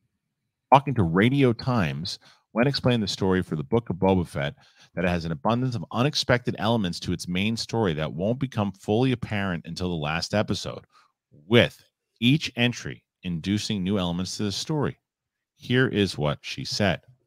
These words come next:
"I really hope they want to go back and see the whole thing over again in a different light after, you know, knowing how these things have," I'm so careful with my words here, how, how things have evolved and all these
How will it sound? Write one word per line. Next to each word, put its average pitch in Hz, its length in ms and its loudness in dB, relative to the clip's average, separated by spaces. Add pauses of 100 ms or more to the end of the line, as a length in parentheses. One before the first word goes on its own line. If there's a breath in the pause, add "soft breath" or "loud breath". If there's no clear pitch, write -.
(720)
"I 117 40 2
really 170 180 8
hope 156 160 6
they 143 100 6
want 127 180 4
to 120 60 0
go 113 140 4
back 98 340 2
and 90 100 -6
see 92 140 -2
the 85 120 0
whole 87 220 0
thing 90 260 -2
over 76 320 -4
again 76 240 -4
in 78 120 -6
a 71 40 -8
different 85 360 -4
light 92 260 -4
after, 80 320 -10
you 76 140 -4
know, 69 180 -6
knowing 87 340 -4
how 80 180 -4
these 76 200 -6
things 76 240 -8
have," 76 280 -6 (460 soft breath)
I'm 107 80 -2
so 156 160 8
careful 117 320 6
with 95 80 2
my 95 80 2
words 85 340 2
here, 62 200 -6
how, 80 220 0
how 90 200 0
things 113 220 -2
have 101 100 0
evolved 85 540 4
and 78 80 -4
all 90 160 -2
these 87 260 -4